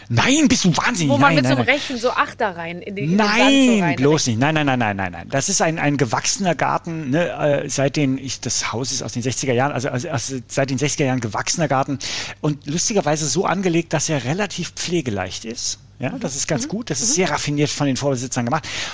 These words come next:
Speaker 1: Und es ist für mich die pure Entspannung und die
Speaker 2: Mhm.
Speaker 1: pure, ja, da, ich, ich komm nach Hause, auch morgens, ich gehe erstmal rein in den Garten,
Speaker 2: Ich auch.
Speaker 1: gucke
Speaker 2: Ich
Speaker 1: und
Speaker 2: auch.
Speaker 1: dieses Beobachten und dieses Pflegen und da was abschneiden und da was rauszupfen,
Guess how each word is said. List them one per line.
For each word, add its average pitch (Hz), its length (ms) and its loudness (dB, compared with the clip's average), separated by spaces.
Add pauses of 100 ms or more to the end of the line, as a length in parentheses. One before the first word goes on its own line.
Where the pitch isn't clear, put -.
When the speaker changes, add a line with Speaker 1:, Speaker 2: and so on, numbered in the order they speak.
(120)
Speaker 1:
Und 180 280 2
es - 160 -2
ist 233 200 0
für 170 100 -2
mich 196 400 0 (140)
die 165 100 -2
pure 240 680 2 (180)
Entspannung 151 640 -2
und 127 160 -4
die 127 80 -8
Speaker 2:
Mhm. - 60 -20
Speaker 1:
pure, 202 520 2 (1040)
ja, 165 240 2
da, 143 120 0
ich, 190 220 -2
ich - 140 -4
komm 175 240 0 (180)
nach 151 240 -2
Hause, 190 400 2
auch 117 100 -8
morgens, 170 460 2
ich 156 140 -6
gehe 170 120 0 (100)
erstmal 170 340 -2
rein 139 260 -4
in 147 120 -8
den 117 120 -4
Garten, 175 320 -2
Speaker 2:
Ich 165 120 -6
auch. - 80 -2
Speaker 1:
gucke 165 520 0
Speaker 2:
Ich 294 100 -4
Speaker 1:
und 139 80 0
Speaker 2:
auch. - 100 0
Speaker 1:
dieses 135 340 -4
Beobachten 147 760 0
und 127 200 -6
dieses 135 260 -4
Pflegen 170 420 0
und 127 120 -6
da 123 120 0
was - 180 -4
abschneiden 139 460 -2
und 120 120 -4
da 113 100 -2
was 117 180 -4
rauszupfen, 127 540 -2